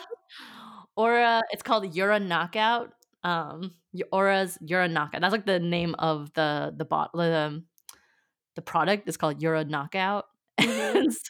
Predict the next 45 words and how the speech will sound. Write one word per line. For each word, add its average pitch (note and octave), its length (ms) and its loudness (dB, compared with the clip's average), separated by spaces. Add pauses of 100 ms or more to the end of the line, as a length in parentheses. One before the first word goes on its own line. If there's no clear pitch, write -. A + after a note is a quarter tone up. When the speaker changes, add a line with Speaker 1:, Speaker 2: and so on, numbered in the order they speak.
(160)
Speaker 1:
it's, G3 180 -2
like, G#4+ 140 6
Speaker 2:
<laughs> - 560 -8
Speaker 1:
the B3 60 -14
Speaker 2:
'Cause F3 40 -8
it E3+ 60 -6
Speaker 1:
sleeping G#3 440 0
and A3 200 2
Speaker 2:
knocks G3+ 320 0
you A3 80 0
Speaker 1:
stress. F#3 340 2
Speaker 2:
out. - 60 -18 (380)
Speaker 1:
Mm-hmm. D#3+ 320 -2 (840)
Yeah, - 220 -8 (100)
and G3 80 0
I G3 40 2
take A#3 160 2
it A3 100 0
right F3 120 2
before, D#3+ 320 -2 (100)
like, G3+ 160 0
an F#3 120 0
hour E3 560 2
or D#3+ 120 -8
before E3 240 -6
I D3 40 -6
go D3 140 -10
to C#3+ 80 -10
bed. C#3+ 280 -8 (640)
And D#3 220 -10
so D#3 100 -10
it D#3 100 -10
starts D#3 280 -6
kicking D#3+ 300 -8
in, D3 200 -8
I'm D3 140 -10
like, D3+ 200 -10 (300)
"Oh, B3+ 260 0
here F3 280 -2
I A3+ 80 4
go D4 300 2
into E4 280 0
a E4 60 0
deep D#4 280 0
sleep." C4 400 -4